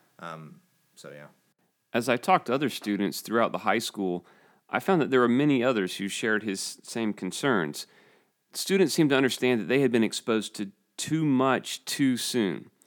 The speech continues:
Speaker 2: Listen to this exchange between two ninth grade girls now.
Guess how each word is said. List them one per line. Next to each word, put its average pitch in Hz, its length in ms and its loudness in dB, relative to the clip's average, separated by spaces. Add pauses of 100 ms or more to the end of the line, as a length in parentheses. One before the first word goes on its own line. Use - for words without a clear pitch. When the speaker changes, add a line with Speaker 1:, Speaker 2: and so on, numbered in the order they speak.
(640)
Speaker 2:
Listen 180 300 4
to 117 60 -2
this 123 240 0
exchange 101 520 -4
between 107 460 0
two 117 320 -2
ninth 131 420 0
grade 92 400 0
girls 95 460 -2
now. 92 320 0